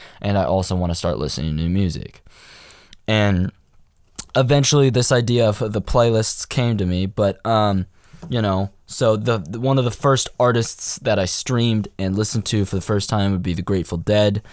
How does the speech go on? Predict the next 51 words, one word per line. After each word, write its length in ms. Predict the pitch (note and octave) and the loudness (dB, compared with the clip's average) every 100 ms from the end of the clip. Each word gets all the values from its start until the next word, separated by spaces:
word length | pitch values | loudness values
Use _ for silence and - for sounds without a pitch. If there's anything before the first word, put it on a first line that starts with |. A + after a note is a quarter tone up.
| - - - | -20 -20 -4
Listened 220 | G#2+ - | -2 0
to 60 | G#2 | 0
a 40 | |
couple 320 | F#2+ - F#2+ G2+ | 0 0 0 2
of 120 | F#2+ | 2
their 140 | G2 | 2
albums. 540 | F#2 F#2+ G2 F#2+ F#2 - - - | 2 2 2 0 0 -6 -14 -10
Um, 260 | G#2+ G2+ G2 - | 0 2 2 0
I 100 | A2 | -2
do 240 | G#2+ B2+ | 0 0
not 260 | C3 B2+ A2 | 2 2 2
think 200 | C3 A#2+ | 0 2
I 80 | |
was 140 | G#2 F#2 | 2 0
feeling 360 | - A#2 B2 | 0 2 2
them. 240 | C3 C3 B2+ | 2 2 0
I 160 | - G2 | 0 -2
felt 280 | - G#2 | 0 0
like, 200 | E2 G2+ - | 2 -2 -2
uh, 300 | F#2+ F2+ F2 | -2 -2 -2
they 180 | G2+ | -2
would 180 | G#2 G2 | -2 -2
be 120 | G2 | -4
better 400 | F#2 G2 G2 G2 | -4 0 0 0
on 200 | F#2+ F#2 | 0 -2
a 100 | F2+ | 0
mushroom 480 | F2 F#2 F#2 - F#2+ | 0 0 0 0 0
or 100 | F2 | 0
acid 360 | G1+ F2+ F2 F#2 | -2 -2 -2 -4
trip, 280 | - F#2+ F#2+ | -2 -2 -2
although 220 | F2+ F#2 | 0 0
I've 140 | F#2 | 0
not 180 | F#2+ F2+ | 0 -2
tripped 240 | - F2+ | -4 -4
on 140 | F#2 F#2 | -2 -2
acid, 340 | F2 F2+ F2+ | -2 -4 -6
so 100 | - | -4
I 60 | F2+ | -4
don't 320 | G2+ A2 F#2 | -2 -4 -4
know 140 | G#2 | -4
what 180 | F2 F2+ | -4 -4
that 160 | G2+ C#2+ | -4 -4
would 140 | D#2 | -6
be 160 | A2 A2+ | -6 -4
like. 280 | F#2+ F2 - - - - - | -2 -4 -8 -20 -20 -20 -10
Um, 380 | G#2+ G2+ F#2+ D2+ - - - - - - - - | -2 0 -2 -4 -12 -20 -20 -18 -16 -16 -12 0
uh, 260 | G#2+ F#2+ F2+ | 2 2 0
so 300 | G#2+ - G#2 | -2 0 2
I 100 | F#2 | 4
haven't 300 | G#2+ G2 F#2+ | 2 2 0
even, 320 | F2+ F2+ | 2 0